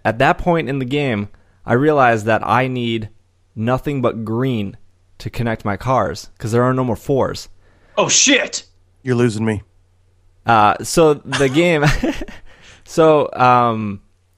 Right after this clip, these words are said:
Speaker 1: there are four ones of every color. There are three twos of every color. There are two threes of every color, and there are one four of every color.
Speaker 2: Someone already bought your fourth four.
Speaker 1: Yes, well, there are five fours together. I have three of 'em.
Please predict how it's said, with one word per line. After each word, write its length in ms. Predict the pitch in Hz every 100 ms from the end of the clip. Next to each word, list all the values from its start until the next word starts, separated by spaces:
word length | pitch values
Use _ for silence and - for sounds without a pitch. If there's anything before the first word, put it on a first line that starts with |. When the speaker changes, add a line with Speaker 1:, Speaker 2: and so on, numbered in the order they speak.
| -
Speaker 1:
there 240 | - 120 139
are 120 | 139
four 680 | - - 165 170 175 180 170 _
ones 560 | 127 127 147 147 135
of 160 | - 117
every 240 | 110 135
color. 380 | 147 120 110 117
There 200 | - 113
are 60 | 113
three 380 | 104 139 147 151
twos 600 | 139 - 190 196 185 123
of 180 | - 110
every 200 | 107 110
color. 280 | - 107 110
There 160 | 107
are 60 | 104
two 420 | - - 151 147 -
threes 640 | _ - 147 160 160 143
of 160 | - 110
every 200 | 110 113
color, 240 | 107 107
and 120 | 107 107
there 80 | 110
are 80 |
one 340 | 107 110 117 120
four 520 | - - 147 135 120
of 140 | 95
every 180 | 101 98
color. 340 | - 101 82 - - _ _
Speaker 2:
Someone 400 | - - 180 180
already 240 | 175 165 151
bought 360 | 147 147 151
your 100 | 143
fourth 380 | 110 - 135 143
four. 500 | - 135 117 107 101 - _ _ _
Speaker 1:
Yes, 520 | 113 131 147 120 104
well, 220 | 139 139 131
there 160 | 143
are 60 | 139
five 300 | - 147 151
fours 260 | 151 143
together. 380 | - 131 123 120
I 160 | 87 123
have 180 | 135 113
three 260 | 127 120
of 80 | 113
'em. 260 | 104 104